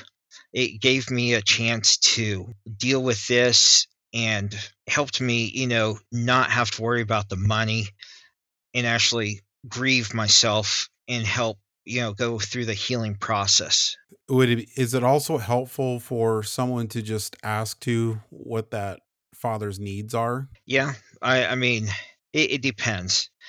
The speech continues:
Speaker 1: You know, us guys, sometimes we shut down because we're trained, you know.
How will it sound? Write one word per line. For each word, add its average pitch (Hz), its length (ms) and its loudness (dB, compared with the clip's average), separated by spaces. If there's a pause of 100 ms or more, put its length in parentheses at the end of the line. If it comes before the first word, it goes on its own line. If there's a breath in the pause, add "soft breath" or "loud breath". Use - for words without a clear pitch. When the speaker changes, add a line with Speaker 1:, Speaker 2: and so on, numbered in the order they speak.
(380 loud breath)
Speaker 1:
You 123 100 0
know, 120 140 2
us 127 200 2
guys, 123 320 4
sometimes 117 520 2
we 107 100 -6
shut 127 380 2
down 117 340 2
because 113 260 -4
we're 120 120 -4
trained, 107 680 -2
you 110 140 -8
know. 104 220 -4